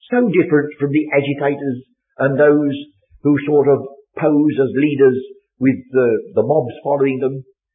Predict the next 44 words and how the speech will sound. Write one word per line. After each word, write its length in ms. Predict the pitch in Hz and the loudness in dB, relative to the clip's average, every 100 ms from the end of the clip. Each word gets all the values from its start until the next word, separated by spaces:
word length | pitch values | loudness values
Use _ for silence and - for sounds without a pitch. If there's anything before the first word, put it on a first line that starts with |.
| _ _ - | _ _ -4
One 180 | 202 | 2
of 100 | 220 | 4
the 120 | 220 - | 2 -2
strangest 480 | - 226 220 214 214 | -4 -2 0 -2 -6
things 300 | 214 214 208 165 | -6 -6 -6 -2
was 180 | 147 139 | 0 0
that 100 | 151 | 0
they 100 | 165 | 0
marvelled 640 | 170 180 185 151 117 92 - _ _ _ _ _ - | 0 0 -2 -4 -4 -6 -10 _ _ _ _ _ -4
that 120 | 123 | 0
he 80 | 127 | 2
opened 320 | 165 160 170 | 0 -4 -8
not 180 | 165 165 | -6 -6
his 140 | 156 123 | -8 -10
mouth. 260 | 127 - _ _ _ _ _ _ _ - | -14 -16 _ _ _ _ _ _ _ -2
"As 160 | 156 | 0
a 240 | 156 165 160 | 2 0 0
la-, 320 | 160 156 - - | 0 -2 -4 -6
sheep 320 | 151 151 147 | -6 -6 -8
before 320 | 143 151 147 | -4 0 2
her 80 | 151 | 0
shearers 480 | - 151 147 143 135 | -2 0 2 2 0
is 160 | 127 | -2
dumb, 480 | 104 143 139 143 139 _ _ _ | -2 -2 -2 -6 -10 _ _ _
so 80 | 131 151 143 | -2 0 -2
he 180 | 151 - | -4 -2
opened 400 | 135 135 147 131 | -2 -2 -10 -8
not 160 | 123 143 | -8 -6
his 160 | 131 | -6
mouth 320 | 123 143 139 | -4 -6 -6
at 80 | 113 | -8
his 160 | 117 - - | -8 -12 -10
trial." 460 | 151 147 156 156 156 _ _ _ | -8 -4 -4 -6 -10 _ _ _
And 120 | - - | -8 -4
so 300 | 170 160 160 - - | 0 2 2 -2 -6
it 240 | 143 - | -6 -2
looks 240 | 175 185 170 | -2 0 -2
as 80 | 143 | -4
though 320 | 156 151 151 | 2 2 2
he 160 | 170 160 | 0 -6
didn't 320 | 180 170 - | -8 -10 -6
take 240 | 160 139 143 | -4 -2 -2
the 240 | 135 123 | -2 -2
line 400 | 127 120 117 110 | -2 -2 -4 -6